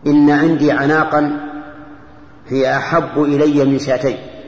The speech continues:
فقال النبي صلى الله عليه وسلم: "اذبحها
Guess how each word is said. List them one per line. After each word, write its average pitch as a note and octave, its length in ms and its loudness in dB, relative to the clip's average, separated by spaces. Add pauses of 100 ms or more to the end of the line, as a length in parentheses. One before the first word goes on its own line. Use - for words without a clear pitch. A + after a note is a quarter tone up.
(2750)
فقال C#3+ 340 0
النبي C3+ 380 0
صلى B2+ 140 -4
الله B2 100 -2
عليه A#2+ 100 -2
وسلم: B2+ 440 -4 (1800)
"اذبحها C#3+ 720 -2